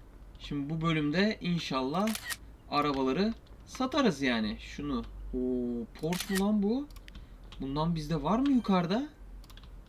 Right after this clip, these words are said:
Bir dakika. Şurada var, kırmızısı var. Aynen. İner misin arabadan? Bir dakika. Hemen bakıyorum.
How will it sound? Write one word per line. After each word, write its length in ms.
Bir 160
dakika. 340
Şurada 400
var, 200
kırmızısı 600
var. 240
Aynen. 460
İner 240
misin 280
arabadan? 380
Bir 100
dakika. 440
Hemen 340
bakıyorum. 520